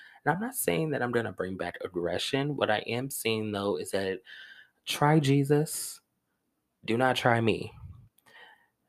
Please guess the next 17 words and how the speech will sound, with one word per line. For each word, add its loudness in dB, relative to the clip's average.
Pick 8
up 8
a 12
Bible 4
and 0
choose 2
pacifism -4
before 4
you -2
try -4
me. -8
All 8
right? 4
Let's, 4
let's 4
do 6
that. -2